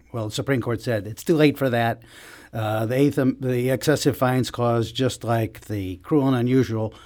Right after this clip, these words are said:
punishment, uh, part of the Eighth Amendment, is fundamental to our concept of ordered lib-, liberty. It's been in the Constitution ever since the, ever since the,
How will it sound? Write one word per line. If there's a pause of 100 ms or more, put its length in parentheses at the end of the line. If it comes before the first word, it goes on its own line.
(380)
punishment, (300)
uh,
part
of
the
Eighth
Amendment,
is
fundamental
to
our
concept
of
ordered
lib-, (120)
liberty. (380)
It's
been
in
the
Constitution
ever
since
the, (480)
ever
since
the,